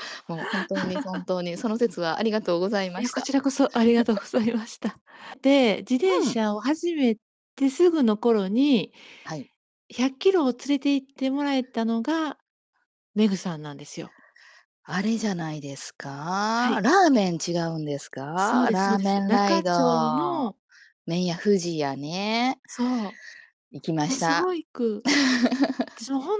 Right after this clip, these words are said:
Speaker 2: 当にまだ三、四ヶ月ぐらいだって、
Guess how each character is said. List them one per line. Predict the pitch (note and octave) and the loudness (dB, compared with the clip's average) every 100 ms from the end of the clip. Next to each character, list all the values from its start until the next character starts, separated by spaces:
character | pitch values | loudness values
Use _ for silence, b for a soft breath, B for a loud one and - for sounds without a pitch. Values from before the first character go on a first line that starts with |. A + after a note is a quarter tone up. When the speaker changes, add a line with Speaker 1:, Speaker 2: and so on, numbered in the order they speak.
| G#4+ | -2
Speaker 2:
当 | F#4+ | -2
に | F4 | -2
ま | B3+ B3+ | 0 2
だ | C#4 D4 - b b b b _ _ | 2 -2 -4 b b b b _ _
三、 | - - B3+ B3+ B3+ | -14 -4 0 2 2
四 | C4 C4+ | 2 0
ヶ | C4+ D#4 | -2 -2
月 | D#4+ - D4+ | -4 -4 -2
ぐ | D4+ C#4+ | 0 2
ら | G3 | 0
い | F3+ C4 - _ _ - | -2 -4 -6 _ _ -6
だ | G3+ | -6
っ | G3+ _ | -6 _
て、 | D4+ D#4 F#3+ | 0 2 0